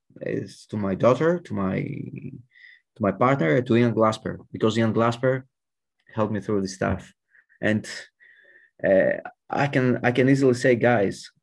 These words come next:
um, I, I don't know, you know,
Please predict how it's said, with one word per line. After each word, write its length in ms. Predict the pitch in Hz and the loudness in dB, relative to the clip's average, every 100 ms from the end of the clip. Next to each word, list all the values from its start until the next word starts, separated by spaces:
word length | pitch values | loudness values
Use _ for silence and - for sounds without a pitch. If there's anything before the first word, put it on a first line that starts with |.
| _ | _
um, 640 | - - - - - - - - - - 117 _ - - _ | -20 -16 -16 -16 -16 -16 -16 -18 -18 -20 -20 _ -12 -12 _
I, 100 | 98 - - 143 | -6 -2 2 4
I 40 | |
don't 240 | 143 180 | 6 4
know, 300 | 170 170 139 107 | 4 4 2 0
you 220 | 104 123 | -4 0
know, 220 | 131 113 | 0 -2